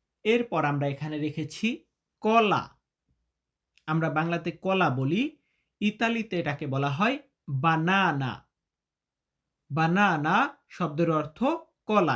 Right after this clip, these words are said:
এটা ইংরেজির সাথে অনেকটা মিল আছে, আমরা ইংরেজিতেও বানানা বলি,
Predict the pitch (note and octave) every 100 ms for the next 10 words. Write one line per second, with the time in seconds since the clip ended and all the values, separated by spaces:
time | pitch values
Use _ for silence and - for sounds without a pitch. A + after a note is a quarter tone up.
0 | - F3+ A#3+ A#3+ A3+ G3 - G3+ F#3+ F#3
1 | F3 F3 D#3 D#3 C#3+ B2+ - A#2+ _ _
2 | _ _ _ _ _ _ _ D#3 E3 E3
3 | F3+ F3 E3+ F3+ D#3+ D3+ D3+ D#3 D#3 F3
4 | A#3+